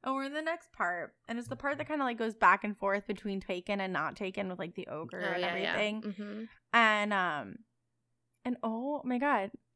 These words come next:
Speaker 1: I'm like, "Why am I struggling so hard with this? Why am I dying? Why is this guy's bar not going down?" And it wasn't until I <laughs> realized that one guy is still holding the fucking ball. He's not doing anything.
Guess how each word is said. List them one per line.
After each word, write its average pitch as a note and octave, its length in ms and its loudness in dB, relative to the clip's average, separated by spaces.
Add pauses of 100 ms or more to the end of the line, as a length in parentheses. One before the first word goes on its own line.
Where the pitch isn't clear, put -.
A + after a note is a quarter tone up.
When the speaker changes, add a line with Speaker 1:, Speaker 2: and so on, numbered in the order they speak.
(120)
Speaker 1:
I'm B3+ 120 4
like, B3 160 4
"Why A#3 520 4
am C4+ 140 6
I G#3+ 480 2
struggling F4 480 6
so A3+ 180 4
hard D4 240 6
with E4 140 6
this? F#3 240 -2
Why G#3 220 8
am C4+ 120 8
I D4 100 8
dying? C#4 520 6
Why F#3+ 240 6
is A#3+ 100 0
this C4 160 -2
guy's B3+ 380 4 (200)
bar G4 240 12
not C4+ 220 6
going G3+ 240 2
down?" A#2+ 300 2 (500)
And D4 140 10
it D4 80 8
wasn't D#4 280 6
until F#4+ 240 2
I C#4+ 120 6
<laughs> - 0 -
realized C#4 1000 4 (1040)
that D#4 160 12
one G4 180 12
guy D#5+ 60 8 (200)
is C5+ 80 -2
still F4+ 240 8
holding F4+ 340 6
the D#4+ 80 0
fucking D#4 400 8
ball. C#4+ 520 12 (1700)
He's C4+ 140 8
not A4+ 320 12
doing E4 200 12 (180)
anything. G3 140 8